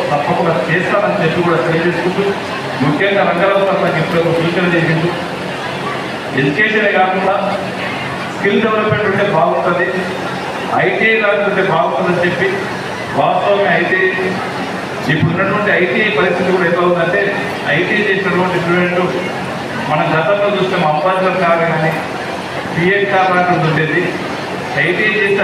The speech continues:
పిహెచ్ కార్ అంబాసిడర్ కార్ చేయడానికి బాగు చేయడానికి ఇప్పుడు అవన్నీ కూడా కన్ఫర్మ్ అయిపోయింది.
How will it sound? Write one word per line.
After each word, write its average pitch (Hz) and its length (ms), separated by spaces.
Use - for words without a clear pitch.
పిహెచ్ 196 340
కార్ 208 220
అంబాసిడర్ 196 420
కార్ 180 220
చేయడానికి 175 480
బాగు 165 180
చేయడానికి 175 360
ఇప్పుడు 160 160
అవన్నీ 175 300
కూడా 202 180
కన్ఫర్మ్ 170 340
అయిపోయింది. 165 360